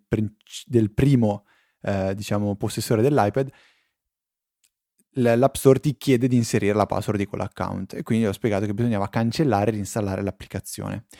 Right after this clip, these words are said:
L'applicazione in questione era Facebook. Reinstallata l'applicazione di Facebook, la domanda è stata semplice: "Mi dici nome utente e password del tuo account di Facebook?" "Non lo so." "Ok,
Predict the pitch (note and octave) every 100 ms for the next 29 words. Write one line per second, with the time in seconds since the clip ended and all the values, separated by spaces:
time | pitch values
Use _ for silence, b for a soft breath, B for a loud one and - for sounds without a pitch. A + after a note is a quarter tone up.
0 | b b b A2 A#2+ C3 C3 G#2 D#3 A2
1 | G#2 A#2 _ G#2+ F#2 - - D#2 - -
2 | G2 - - b b b _ D#3 D#3 C#3
3 | A#2+ A2 - A2+ - A2+ F#3+ F#2+ F#2+ B2+
4 | F3+ - - _ _ _ _ _ _ _
5 | _ _ G#2+ A#2 G2 A2 G#2+ G#2 G2+ B2+
6 | G2+ - - C3 E3 F#3 - G#2+ G2+ G2+
7 | G2+ G2+ G2 G2 G2 G2 - G2+ G2 G2+
8 | - G#2 G2+ F#2+ - G#2 G#2 G2+ F#2+ G#2+
9 | G2 _ - F3+ G2+ A2+ - - _ _
10 | _ _ _ _ _ - - - F2 G2